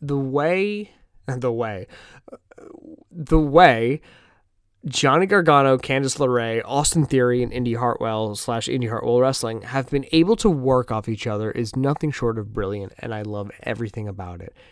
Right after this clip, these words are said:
And I've said this from the get-go. I've said this since Christmas. I've said this since Johnny Gargano Hates Wheels. I've said this since Austin Theory proclaimed, "It's me, comma,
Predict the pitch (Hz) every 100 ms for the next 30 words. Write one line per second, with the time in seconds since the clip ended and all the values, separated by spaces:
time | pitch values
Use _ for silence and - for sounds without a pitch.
0 | - 113 101 98 - - 131 160 180 -
1 | 143 131 113 101 - 92 - 104 - 117
2 | 127 127 - - - 110 175 185 - -
3 | 113 104 113 120 - 123 - 131 147 156
4 | - 180 175 - 175 185 202 196 190 190
5 | 202 185 185 175 139 151 135 127 131 -
6 | - - 143 139 185 170 175 - - 220
7 | 190 175 - - - _ 190 190 - 180
8 | 165 190 185 175 - - 202 202 233 196
9 | 151 143 - - 170 - 262 269 131 113
10 | - _ _ - 107 110 139